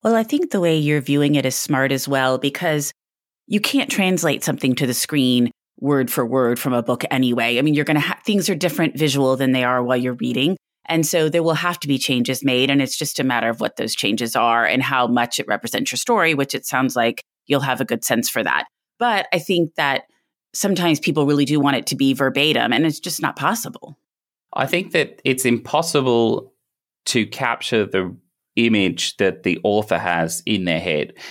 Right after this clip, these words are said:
Speaker 2: And, and I say that not just from a T V perspective. I think it's impossible for every single reader to see the exact same image the way that you see them. Now, maybe arguably that could be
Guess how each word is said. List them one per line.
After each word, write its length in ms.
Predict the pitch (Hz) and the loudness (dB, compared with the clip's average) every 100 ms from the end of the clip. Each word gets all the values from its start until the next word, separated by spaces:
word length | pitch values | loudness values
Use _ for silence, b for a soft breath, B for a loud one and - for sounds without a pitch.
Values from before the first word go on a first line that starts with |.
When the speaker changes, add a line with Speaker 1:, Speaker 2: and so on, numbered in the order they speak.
| B 110 | B -4
Speaker 2:
And, 140 | 110 - | -2 -2
and 120 | 120 | -2
I 140 | 120 151 | 0 0
say 200 | 185 214 | 0 0
that 140 | 185 | 2
not 160 | 117 113 | 0 0
just 160 | 113 | -2
from 160 | - 101 | 0 0
a 60 | 95 | 0
T 220 | 107 92 | 0 2
V 160 | 90 | 2
perspective. 580 | 92 95 - 85 - 85 - | 0 -4 -2 -2 -2 -6 -4
I 100 | 156 | -4
think 180 | - 165 | -2 -4
it's 160 | 127 - | -4 -2
impossible 760 | 101 - 104 - 107 104 - _ _ - | -4 -2 -4 -2 -2 -2 -4 _ _ -18
for 220 | - 123 - | -6 -2 0
every 320 | 131 135 131 | 0 0 0
single 460 | - 127 127 113 | 0 2 2 2
reader 460 | 104 110 107 - - _ _ | 2 2 2 0 -2 _ _
to 120 | - 110 | -4 -2
see 280 | - 113 | 2 0
the 140 | 104 101 | 0 -2
exact 400 | 87 120 107 - | -2 -4 -4 -2
same 260 | 107 101 - | -2 0 0
image 500 | 101 92 82 - - | 0 -2 -4 -8 -2
the 120 | 101 | 0
way 220 | 95 90 | 2 2
that 180 | 87 - | 0 -2
you 80 | 85 | -4
see 260 | - 92 | 0 0
them. 220 | 85 82 - | 0 -2 -2
Now, 360 | 110 110 101 B B B - | -2 0 0 B B B -2
maybe 300 | 135 143 120 | 0 2 2
arguably 720 | 110 110 107 98 95 98 90 | 2 0 0 -2 0 0 2
that 260 | 95 95 - | 0 -2 0
could 300 | 95 90 - - | 0 -2 -6 -2
be 380 | 92 87 85 | 0 0 -2